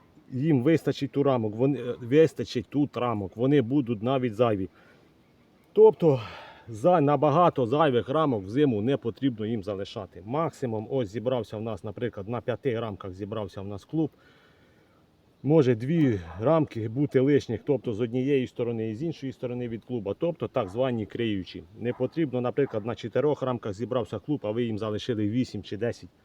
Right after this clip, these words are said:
що в-, клуб всю зиму може бігати по рамках, переміщатися. Цього не потрібно. Компактне, це перше правило. Друге,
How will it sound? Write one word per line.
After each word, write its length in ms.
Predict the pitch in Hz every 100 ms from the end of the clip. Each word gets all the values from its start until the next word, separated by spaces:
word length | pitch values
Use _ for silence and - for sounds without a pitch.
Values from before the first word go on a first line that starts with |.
| _
що 120 | -
в-, 180 | 110 120 -
клуб 220 | - 139 120
всю 240 | - 123
зиму 280 | 117 127 110
може 260 | 113 104
бігати 380 | 107 135 113 107
по 140 | - 127
рамках, 340 | 131 104 -
переміщатися. 800 | - 110 117 - 160 143 110 92 _ - - - _
Цього 220 | - 175
не 100 | 139
потрібно. 460 | 123 123 117 95 95 _ _ -
Компактне, 680 | 165 165 - 139 117 98 85
це 140 | 156
перше 340 | 139 151 123 113
правило. 420 | - 107 92 85 _ _ _ _ _ _ _ _ _ _ _ -
Друге, 480 | 117 220 180 113